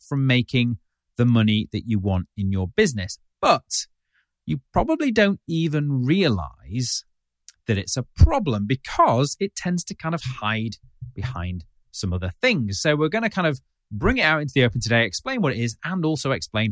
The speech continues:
how you can move past it as well. But before we start on the show proper today, quickly wanna let you know, if you're not yet doing eight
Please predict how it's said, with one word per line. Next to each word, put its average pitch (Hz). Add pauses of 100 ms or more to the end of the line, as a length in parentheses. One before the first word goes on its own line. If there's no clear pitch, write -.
how 101
you 95
can 87
move 87
past -
it -
as 95
well. 139 (340)
But 202
before 220
we 254
start 180
on 139
the 135
show 113 (180)
proper -
today, 82 (840)
quickly 254
wanna 233
let 202
you 143
know, 101
if -
you're 277
not 233
yet 175
doing 151 (160)
eight 156